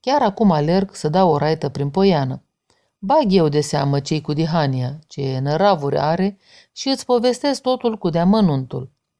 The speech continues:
După aia, ușor o să-i faci de petrecanie." Și zbură într-acolo. De cum o văzu, măgarul se prefăcu mort. Se lungi la pământ cu picioarele înainte.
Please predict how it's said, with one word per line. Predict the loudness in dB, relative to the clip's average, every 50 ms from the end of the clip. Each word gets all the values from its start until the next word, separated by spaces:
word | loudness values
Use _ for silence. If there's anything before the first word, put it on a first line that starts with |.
| _ _ _ _ _ _
După | -4 -4 -4 0 2 2
aia, | 2 4 2 2 2 2 2 2 0 0 0
ușor | 0 -2 -2 0 0 2 2
o | 2
să-i | 0 0 -2 -2
faci | 0 0 0 0 0 0
de | -2 -2
petrecanie." | -2 -2 -4 -2 -2 -2 -2 -2 -2 -2 -2 -2 -4 -6 -8 _ _ _ _ _ _ _ _ _ _ _ _ _ _ _ _ _
Și | _ -10 -8 -6 -4
zbură | -2 0 2 2 2 4 4
într-acolo. | 2 2 0 0 0 0 0 0 -2 -4 -4 -4 -4 -6 -10 -12 _ _ _ _ _ _ _ _ _ _ _
De | -14 -8 -6 -6
cum | -4 -4 -4 0
o | 2 2
văzu, | 2 2 0 0 0 0 2 2 2 2 0 -2
măgarul | -2 -2 -2 0 2 2 2 4 2 0 -2
se | -2 -4 -6
prefăcu | -4 -2 -2 -2 -2 -2 -4 -4 -2 0
mort. | 2 4 4 2 0 -2 -8 _ _ _ _ _ _ _ _ _ _
Se | _ -8 -6 -4
lungi | -4 -2 -4 -2 0 0 0
la | 0 0 -2
pământ | -2 -2 0 2 2 2 0 -2
cu | -4 -10 -10
picioarele | -8 -8 -2 0 2 2 2 2 2 0
înainte. | 0 0 0 2 2 2 0 0 -2 -6 -8 -12 -12